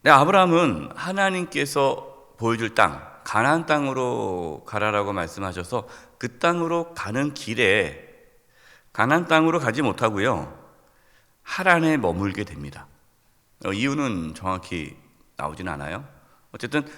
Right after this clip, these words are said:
가나안으로 가는 그 길, 하란에 머물고 거기서 아버지 데라가,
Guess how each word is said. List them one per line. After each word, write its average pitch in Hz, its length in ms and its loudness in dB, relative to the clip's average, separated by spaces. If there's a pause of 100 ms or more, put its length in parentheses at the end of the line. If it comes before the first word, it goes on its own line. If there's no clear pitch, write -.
가나안으로 135 360 4
가는 123 280 0
그 123 160 -6
길, 85 400 -6 (400)
하란에 139 580 -2 (420)
머물고 90 880 -8 (260)
거기서 147 540 0
아버지 92 720 -2
데라가, 87 800 -6